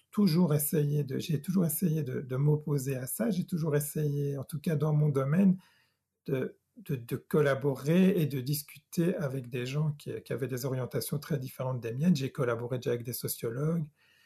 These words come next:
J'ai, j'ai eu des, des relations aussi, euh, très professionnelles, très intéressantes avec des psychanalystes. Donc, je pense qu'il y a moyen de dépasser ces oppositions et de dialoguer si on,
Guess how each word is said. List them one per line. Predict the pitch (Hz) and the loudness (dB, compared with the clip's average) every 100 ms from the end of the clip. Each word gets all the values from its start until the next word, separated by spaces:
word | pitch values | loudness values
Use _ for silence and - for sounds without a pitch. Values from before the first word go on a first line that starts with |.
| _ _ | _ _
J'ai, | 110 - 247 | -8 -8 -8
j'ai | 151 | -4
eu | 135 | -4
des, | 117 107 - _ _ _ _ | 0 -2 -2 _ _ _ _
des | 123 | -8
relations | - 123 127 - 131 | -4 -4 -4 -4 -4
aussi, | 127 - 127 | -4 -8 -6
euh, | 127 120 - _ _ _ | -4 -6 -8 _ _ _
très | - 170 135 - | -4 -2 -2 -4
professionnelles, | 156 - 147 135 | -4 -4 -2 -2
très | - 143 | 0 0
intéressantes | 135 135 - 147 | 0 -2 -2 -4
avec | 143 123 | -4 -4
des | 127 | -6
psychanalystes. | - 151 135 139 202 185 | -8 -4 -2 4 4 4
Donc, | - - - | 0 -6 -16
je | - | -2
pense | 220 208 | 2 4
qu'il | 175 | 4
y | |
a | |
moyen | 151 156 180 | 4 6 4
de | 127 | 4
dépasser | 165 165 135 147 185 160 | 2 2 0 0 2 2
ces | 151 131 135 | 0 -4 -4
oppositions | 135 143 127 127 214 233 - | -4 -4 -4 -2 2 2 2
et | 196 | 2
de | 147 147 | 2 0
dialoguer | 123 135 123 127 120 165 202 - _ _ | 0 -4 -2 -4 -2 2 2 0 _ _
si | - - | -10 -2
on, | 139 131 - | -2 -2 -8